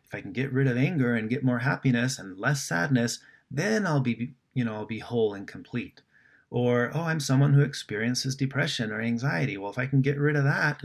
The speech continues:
then I'll be whole and complete." And this belief goes on, and the belief is that if I could just con-, reconfigure myself into the proper configuration,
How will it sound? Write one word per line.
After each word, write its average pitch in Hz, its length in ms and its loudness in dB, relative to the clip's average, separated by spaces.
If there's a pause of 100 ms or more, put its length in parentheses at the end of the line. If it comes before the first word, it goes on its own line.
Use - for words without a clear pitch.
(120)
then 190 320 2
I'll 147 140 2
be 117 120 0
whole 101 320 -6
and 95 120 -16
complete." - 580 -14 (880)
And 147 540 6 (400)
this 139 220 4
belief 143 420 2
goes 160 200 0
on, 233 220 4
and 143 100 8
the 135 60 6
belief 151 360 4
is 160 100 -2
that 143 120 4
if 127 100 0
I 127 80 -2
could - 160 -8 (120)
just - 580 -4 (800)
con-, 143 160 4
reconfigure 170 920 -2
myself 113 640 0
into 139 300 4
the 104 100 -2
proper 156 580 -2
configuration, 104 1160 -4